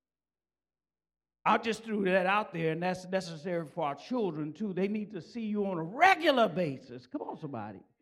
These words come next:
Encourage, and then honesty, fairness, decency, and then last of all, purity. Purity, sin-,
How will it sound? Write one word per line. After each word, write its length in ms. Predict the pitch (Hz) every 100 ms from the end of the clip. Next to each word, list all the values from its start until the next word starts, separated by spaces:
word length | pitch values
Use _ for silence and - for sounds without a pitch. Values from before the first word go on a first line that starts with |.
| _ _ _ _ _ _ _ _ _ _ _ _ _ _ _ _ _ 254
Encourage, 640 | 262 262 285 277 277 233
and 120 | 254
then 200 | 240 254
honesty, 640 | 254 269 262 240 - 247
fairness, 520 | 233 - 254 254 240 233
decency, 920 | 220 240 226 196 202 208 190 190 -
and 220 | - 170 190
then 200 | 247 214
last 300 | 233 254 -
of 120 | 180
all, 300 | 175 185 185
purity. 760 | 185 - 311 185 180 156 104 -
Purity, 640 | - 269 269 - 170 139
sin-, 340 | 123 - 175